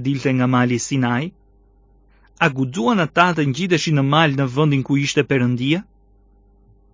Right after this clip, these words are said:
A mos ishin ata aq të guximshëm sa të ngjiteshin në malin që tundej nga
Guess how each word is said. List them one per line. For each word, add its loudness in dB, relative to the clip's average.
A 2
mos 0
ishin -2
ata 2
aq -4
të -2
guximshëm -2
sa 0
të 0
ngjiteshin -2
në 4
malin 4
që -6
tundej 2
nga 4